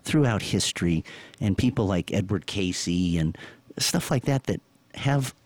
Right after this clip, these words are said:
been able to predict stuff and be able to warn people about things that are coming around the corner because they can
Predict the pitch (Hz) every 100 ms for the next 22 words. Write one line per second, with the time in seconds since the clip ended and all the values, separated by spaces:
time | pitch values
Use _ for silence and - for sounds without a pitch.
0 | _ - 113 143 143 151 151 143 - 123
1 | 101 110 - - - _ - - - -
2 | - - - - - - _ _ _ _
3 | _ _ _ _ - 104 101 95 92 _
4 | - - 120 120 123 110 98 101 120 117
5 | 104 98 92 98 87 92 - 104 92 95
6 | 90 - 101 98 98 95 92 - 131 110
7 | 104 - 110 101 101 98 - 95